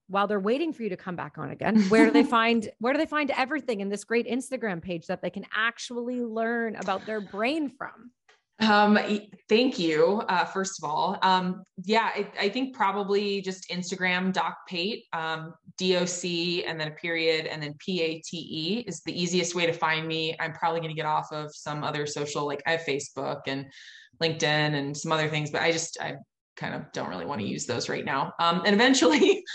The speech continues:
Speaker 2: <laughs> eventually I'll have a website again. I took it down, but I'll probably put that back up soon. Um, and then email, if anybody wants to reach out, it's kate at doc pate dot com. And the Doc Pate is all one word. So either way,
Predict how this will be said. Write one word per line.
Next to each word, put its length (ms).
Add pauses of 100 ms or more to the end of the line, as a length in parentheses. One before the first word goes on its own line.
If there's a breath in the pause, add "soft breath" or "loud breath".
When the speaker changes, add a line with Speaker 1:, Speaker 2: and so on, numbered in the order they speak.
Speaker 2:
<laughs> 200
eventually 400
I'll 140
have 160
a 80
website 680
again. 520
I 100
took 160
it 120
down, 420
but 160
I'll 280
probably 220
put 200
that 120
back 180
up 160
soon. 540 (100)
Um, 600 (140)
and 100
then 160
email, 320
if 140
anybody 240
wants 300
to 100
reach 240
out, 200
it's 180
kate 460 (140)
at 220
doc 360
pate 440
dot 160 (120)
com. 460 (360)
And 180
the 60
Doc 280
Pate 200
is 100
all 160
one 160
word. 320
So 340
either 280
way, 320